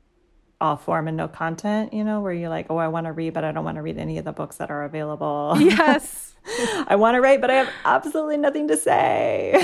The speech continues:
Speaker 1: <laughs>
Speaker 2: Oh, speaking of the books that are available, I did a research trip this weekend. I noticed that in your interviews, constantly people are bringing up Twitter on your recent tweets, which I felt like was research I'm not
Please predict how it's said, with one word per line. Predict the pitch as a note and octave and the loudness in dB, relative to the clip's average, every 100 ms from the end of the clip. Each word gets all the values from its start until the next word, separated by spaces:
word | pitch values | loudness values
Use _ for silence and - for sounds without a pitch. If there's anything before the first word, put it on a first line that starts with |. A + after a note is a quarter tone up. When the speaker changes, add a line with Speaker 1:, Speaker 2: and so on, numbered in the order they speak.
| C#4+ G#3 G#3+ D4 | 2 -2 -2 2
Speaker 1:
<laughs> | - - _ _ _ A#3 | 0 -2 _ _ _ 2
Speaker 2:
Oh, | A#3+ | 2
speaking | - - C4+ E4 D#4 | 2 -2 2 2 2
of | D4+ | 2
the | A3+ | 0
books | A3 G#3+ - | 0 -2 -2
that | G#3 G3 | -2 0
are | G3 F#3 F#3 | 2 2 0
available, | F#3 F#3 G3+ A3 - - G#3+ - _ - | -2 0 0 0 -2 -4 -6 -10 _ 2
I | F#3+ F#3+ F#3+ G3 _ _ - E3+ | 2 4 2 -2 _ _ -14 -6
did | G#3 G#3 G#3+ | -2 0 0
a | G3+ | 0
research | F#3+ A3 G#3+ F3+ - | 0 0 0 -2 -4
trip | F#3 F3+ - | -6 -6 -6
this | F3+ - | -8 -4
weekend. | F#3+ - - - A3 _ _ _ _ _ _ _ _ _ | -4 -4 -8 -6 -10 _ _ _ _ _ _ _ _ _
I | G#3 | 0
noticed | G3+ G#3+ - | 2 2 2
that | B3+ A#3 | 0 0
in | G#3+ | 0
your | A3+ A3 | -2 -2
interviews, | G3+ G3+ G3 G#3 G#3 G#3 - - _ _ | -4 -4 -4 -2 -2 -2 -8 -20 _ _
constantly | - G#3 G#3 A#3 A3 | -6 -2 -2 0 -2
people | G#3+ G3 | 0 -2
are | F#3 | -2
bringing | F3 F3+ F3 | -2 -2 -2
up | F3 E3 _ | -4 -6 _
Twitter | - F3+ F#3 B3 | -8 -4 -2 0
on | G#3+ | 0
your | F3 | -2
recent | E3+ - - - | -4 -6 -14 -12
tweets, | - A3+ - - | -10 -10 -14 -20
which | G3 - | -12 -8
I | |
felt | F3+ F3+ - | -6 -4 -4
like | E3+ E3 | -6 -6
was | E3+ | -10
research | E3+ E3+ E3 D#3+ - - - | -10 -6 -6 -8 -12 -16 -6
I'm | E3+ | -4
not | E3 | -4